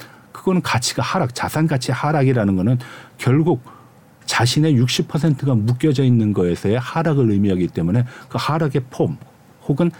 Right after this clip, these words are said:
체감 정도는 굉장히 크게 나타난다라는 겁니다. 그래서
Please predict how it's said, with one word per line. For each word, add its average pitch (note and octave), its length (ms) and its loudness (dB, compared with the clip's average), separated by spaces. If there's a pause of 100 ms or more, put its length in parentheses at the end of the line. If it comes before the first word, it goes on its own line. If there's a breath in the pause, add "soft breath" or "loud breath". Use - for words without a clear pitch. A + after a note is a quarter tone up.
(160 loud breath)
체감 F#3 340 0
정도는 A#2+ 400 2
굉장히 B2+ 480 0
크게 - 240 -4
나타난다라는 F2 760 -4
겁니다. D#2+ 440 -10
그래서 C3 500 0